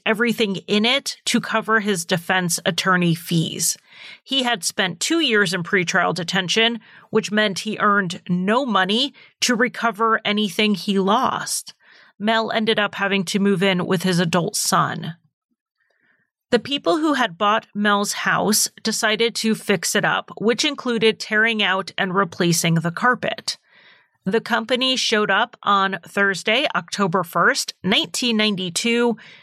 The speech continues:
to pull out the old carpet. It was a week before Mel's perjury trial was to begin.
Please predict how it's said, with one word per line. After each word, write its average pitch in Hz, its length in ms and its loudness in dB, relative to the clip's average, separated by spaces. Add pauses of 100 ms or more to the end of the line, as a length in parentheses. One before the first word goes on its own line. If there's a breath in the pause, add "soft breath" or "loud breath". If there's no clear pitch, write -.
(120)
to 233 180 0
pull 247 400 0
out 208 400 0
the 202 160 2
old 180 260 0
carpet. 165 680 -2
It 202 160 0
was 226 240 0
a 220 80 4
week 240 400 -2
before 233 480 0
Mel's 190 340 0
perjury 220 600 0
trial 196 560 0 (340 loud breath)
was 190 300 2
to 185 240 2
begin. 170 640 0